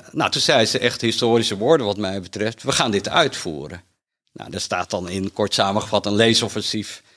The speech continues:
Ja, eh, ja, waarbij gewoon heel veel aandacht is voor lezen, vooral voor diep lezen. Want we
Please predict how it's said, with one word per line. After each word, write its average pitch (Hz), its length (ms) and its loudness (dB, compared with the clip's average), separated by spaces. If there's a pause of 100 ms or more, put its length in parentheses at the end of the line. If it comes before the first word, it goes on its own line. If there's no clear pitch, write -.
(400)
Ja, - 440 -2
eh, 117 520 2
ja, 120 200 4
waarbij 113 460 4
gewoon 113 280 4
heel 127 200 6
veel - 100 0
aandacht 110 400 2
is 107 160 -4
voor 101 140 -6
lezen, 120 460 0
vooral 117 260 6
voor 104 300 2
diep 117 240 2
lezen. 90 540 -2
Want 98 300 -4
we - 60 -20